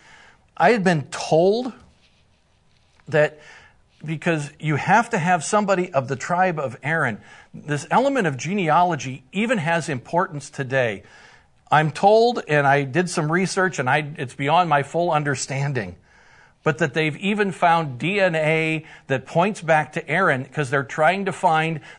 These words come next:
the family and anybody in the family line of Aaron. Genealogy has importance simply from the aspect of following out the Word of God, pointing to the holiness of God,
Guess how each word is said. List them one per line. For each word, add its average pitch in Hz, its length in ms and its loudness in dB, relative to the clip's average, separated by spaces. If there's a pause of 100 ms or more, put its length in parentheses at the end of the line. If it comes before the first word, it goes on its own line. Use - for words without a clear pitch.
the 143 100 -2
family 143 800 0 (280)
and 139 200 -4
anybody 175 520 2
in 135 140 -2
the 123 80 -2
family 190 540 -2
line 147 500 -2
of 131 240 -2
Aaron. 135 440 0 (340)
Genealogy 165 920 2
has 147 340 -2
importance 131 1080 -4 (640)
simply 254 540 0
from 165 220 -2
the 156 140 -2
aspect 151 680 0
of 151 140 2
following 233 600 2
out 160 280 2
the 147 80 -4
Word 165 260 0
of 185 140 -2
God, 170 340 2 (320)
pointing 233 380 2
to 220 100 0
the 180 120 4
holiness 214 460 0
of 123 120 -4
God, 120 300 2